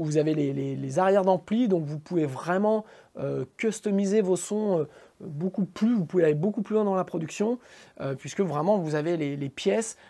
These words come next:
avec le baffle, donc ça vous donne vraiment quelque chose de, de, de très complet. Donc vous pouvez mettre, euh, un baffle avec un micro et en même temps, euh, dupliquer, euh, votre, votre piste et mettre juste la pièce et de, de, de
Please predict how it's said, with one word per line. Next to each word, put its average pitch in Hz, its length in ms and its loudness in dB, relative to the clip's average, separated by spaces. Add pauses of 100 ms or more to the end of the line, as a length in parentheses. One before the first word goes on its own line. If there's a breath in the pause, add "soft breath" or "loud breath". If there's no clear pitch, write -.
(120)
avec 151 280 -4
le 160 80 0
baffle, 190 380 2 (240 loud breath)
donc 151 160 -6
ça 156 100 -2
vous 147 140 -4
donne 175 180 0
vraiment 156 360 -2
quelque 151 240 -8
chose 185 300 -4
de, 147 220 -2
de, 139 280 -6 (260 loud breath)
de 147 100 -10
très - 220 0
complet. 214 320 2
Donc 170 160 2
vous 151 140 -4
pouvez 160 240 -4
mettre, 185 260 0
euh, 135 120 -4 (480 loud breath)
un 156 140 0
baffle 170 240 4
avec 139 200 -4
un 143 60 -4
micro 196 580 4 (280 loud breath)
et 170 160 4
en 156 100 4
même 147 200 -2
temps, 214 440 4
euh, 139 320 -4 (240 loud breath)
dupliquer, 202 800 0 (300 loud breath)
euh, 135 120 -2
votre, 147 540 -4
votre 143 240 -4
piste 233 400 -2 (280 soft breath)
et 147 100 0
mettre 170 220 0
juste 202 420 -4
la 147 140 0
pièce 214 440 -2
et 160 140 -2
de, 151 260 0
de, 139 280 -2
de 135 200 -8